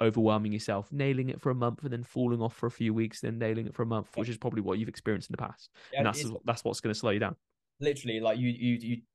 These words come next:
Speaker 2: took the words out of my mouth. Like, it, it genuinely felt for, like, the last two years I was swimming against the tide. Like, that's, that's the only way I can describe it, 'cause it was like,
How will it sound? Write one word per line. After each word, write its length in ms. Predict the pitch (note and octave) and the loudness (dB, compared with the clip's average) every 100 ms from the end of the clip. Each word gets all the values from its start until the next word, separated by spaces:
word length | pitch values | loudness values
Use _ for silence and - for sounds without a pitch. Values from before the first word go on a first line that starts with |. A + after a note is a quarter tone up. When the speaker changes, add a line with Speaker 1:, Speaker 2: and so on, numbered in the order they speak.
| - | -2
Speaker 2:
took 180 | D#3 C3+ | 2 2
the 80 | B2+ | 4
words 300 | B2 A2+ A#2 | 4 4 2
out 120 | G2 | 0
of 60 | |
my 80 | G#2 | -2
mouth. 260 | A2 G2+ - | -2 -4 -2
Like, 320 | G#2 G2+ - - | 0 0 -4 -6
it, 220 | B2+ - - | -4 -4 -6
it 200 | C#3+ C3 | -6 -2
genuinely 580 | C3+ D3+ D#3 C#3+ C3+ B2+ | 2 4 4 2 2 2
felt 380 | C3 A2+ F#2 - | 4 4 2 -2
for, 80 | G#2 | -2
like, 300 | G2+ F#2+ - | 0 -2 -2
the 80 | |
last 440 | G#2+ G#2+ G#2 - - | 0 2 2 -2 -8
two 140 | A#2 | -6
years 380 | G#2+ G#2+ G#2 F#2 | -4 -4 -4 -4
I 60 | F#2+ | -4
was 140 | G2 - | -6 -8
swimming 320 | A#2 G#2+ G2+ | -8 -6 -6
against 380 | G2+ G2+ - A2 | -4 -6 -6 -12
the 80 | |
tide. 420 | G#2 G#2 G2 G#2 - _ - | -6 -2 0 -2 -4 _ -4
Like, 400 | A2 G#2 G2 - _ _ _ _ B2+ | 0 2 0 -8 _ _ _ _ -2
that's, 400 | B2+ A#2+ - - | 2 2 0 2
that's 220 | B2+ B2 | 2 4
the 40 | |
only 140 | B2 A#2 | 2 4
way 120 | A#2 | 2
I 60 | |
can 140 | A2 A2 | 2 -4
describe 340 | - A#2 A2 | -2 0 2
it, 80 | G#2 | 0
'cause 140 | A2+ | -6
it 80 | G#2+ | -8
was 120 | A2 | -4
like, 400 | A#2 A2 G#2+ - | 2 2 2 -4